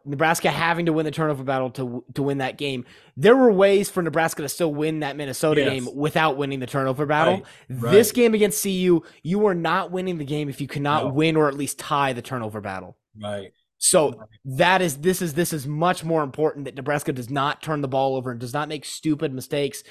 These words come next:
Speaker 1: Uh, we didn't really talk about the penalties. That is something that Nebraska has to get under control.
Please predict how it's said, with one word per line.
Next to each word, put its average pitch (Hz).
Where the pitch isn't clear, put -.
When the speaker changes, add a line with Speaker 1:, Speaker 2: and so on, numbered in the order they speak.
Speaker 1:
Uh, 143
we 156
didn't 190
really 190
talk 175
about 170
the 135
penalties. 135
That 170
is 185
something 170
that 147
Nebraska 135
has 147
to -
get 143
under 131
control. 120